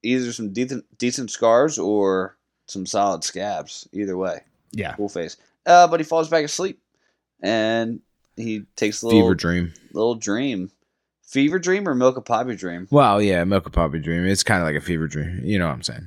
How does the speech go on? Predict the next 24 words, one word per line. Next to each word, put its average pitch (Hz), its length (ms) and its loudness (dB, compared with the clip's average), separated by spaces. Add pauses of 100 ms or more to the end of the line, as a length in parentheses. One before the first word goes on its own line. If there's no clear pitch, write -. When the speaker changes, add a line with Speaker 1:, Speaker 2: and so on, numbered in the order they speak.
(120)
Speaker 3:
Like, 92 260 -4
yeah, 82 160 0
Speaker 1:
A 78 60 -2
Speaker 3:
he's 87 100 -2
Speaker 1:
little 98 140 0
Speaker 3:
like, 80 60 -2
Speaker 1:
both. 95 420 -2
A - 20 -20
little 98 220 0
mix. 92 520 -4 (320)
Speaker 3:
he's 123 220 2
all 92 140 4
fucked - 340 -6
up. 60 140 -8 (280)
Speaker 2:
I'll 131 180 0
read 139 200 4
it. 170 180 0 (440)
Speaker 1:
I 69 80 -8
love 87 420 -2
a 87 40 -6
good 90 200 -6
quote 87 280 -4
by 69 140 -4
Nelson. 101 400 -4